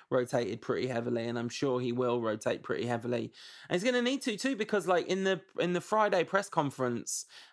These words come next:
um, Wan-Bis-, I think it was Wan-Bissaka, Maguire and Rashford were all doubts for the Bournemouth game. Um, and now they all played,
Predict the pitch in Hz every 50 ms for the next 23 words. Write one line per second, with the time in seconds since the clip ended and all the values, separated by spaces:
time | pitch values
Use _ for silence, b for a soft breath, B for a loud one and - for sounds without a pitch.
0 | B B - 135 143 143 143 143 143 143 - - 131 131 143 160 180 175 185 -
1 | - - - - - - 151 - 202 214 240 220 202 170 139 156 180 180 180 170
2 | 170 - 180 165 160 - 160 156 147 139 156 160 160 151 151 147 143 143 147 147
3 | 151 156 147 - - - 123 120 123 117 - b b b b b b b - 139
4 | 135 139 135 135 135 131 - 160 147 143 143 135 - - - - - - - -
5 | - _ _ _ _ - - 139 135 131 131 131 127 127 123 - _ _ _ _
6 | - 135 139 143 143 147 143 139 131 117 - - 113 101 110 113 - - b b
7 | b b b b _ - 127 127 127 123 127 120 85 95 127 127 123 123 131 151
8 | 160 170 151 156 - 156 143 139 117 104 113 131 131 -